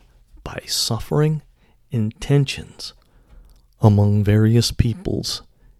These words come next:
and nations. At the time Jesus was on earth, the relationship between the Jews and the Samaritans was so hostile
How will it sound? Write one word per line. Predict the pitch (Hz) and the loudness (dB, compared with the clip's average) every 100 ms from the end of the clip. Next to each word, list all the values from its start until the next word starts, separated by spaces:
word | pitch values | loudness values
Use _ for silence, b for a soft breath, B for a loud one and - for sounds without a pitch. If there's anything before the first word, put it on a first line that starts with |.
| _ _ | _ _
and | - 104 | -2 0
nations. | 98 92 - - 87 - - _ - _ _ _ - B B B B B B B _ - | 0 -2 -6 -12 -14 -16 -18 _ -20 _ _ _ -20 B B B B B B B _ -4
At | 123 | 0
the | 135 | 2
time | 151 170 185 | 4 6 6
Jesus | 165 165 165 175 - | 6 2 0 -2 -2
was | 170 143 | -2 2
on | 156 156 | 4 4
earth, | 139 139 139 | 4 2 0
the | 123 | 0
relationship | 117 110 120 170 165 160 - 165 | 0 0 0 0 -2 -4 -4 -6
between | - - 131 127 | -10 -6 0 0
the | 123 | 0
Jews | 113 113 120 160 180 180 | -2 -2 2 2 4 2
and | 147 135 | 2 0
the | |
Samaritans | 117 - 131 135 143 151 151 147 139 | 0 0 0 0 0 0 2 2 2
was | 131 135 | 2 4
so | - - 175 196 | 4 4 4 4
hostile | 156 170 143 - - - | 4 2 0 -6 -10 -18